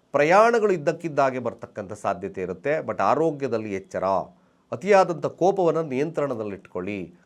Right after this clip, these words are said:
ಖರ್ಚುಗಳ ಮೇಲೆ ನಿಯಂತ್ರಣದಲ್ಲಿಟ್ಕೊಳ್ಳಿ, ಇಲ್ಲಾಂದ್ರೆ ಸ್ವಲ್ಪ ಸಾಲ ಬಾಧೆ ಕಾಡ್ತಕ್ಕಂಥದ್ದು ಜಾಸ್ತಿ ಇದೆ.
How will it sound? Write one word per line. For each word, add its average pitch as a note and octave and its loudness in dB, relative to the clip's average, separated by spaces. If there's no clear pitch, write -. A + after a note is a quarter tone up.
ಖರ್ಚುಗಳ G3 2
ಮೇಲೆ D#3+ 0
ನಿಯಂತ್ರಣದಲ್ಲಿಟ್ಕೊಳ್ಳಿ, A2+ -6
ಇಲ್ಲಾಂದ್ರೆ G2+ -4
ಸ್ವಲ್ಪ G#2+ -6
ಸಾಲ C3 0
ಬಾಧೆ A#2+ 0
ಕಾಡ್ತಕ್ಕಂಥದ್ದು F#2 -6
ಜಾಸ್ತಿ A2 -4
ಇದೆ. - -20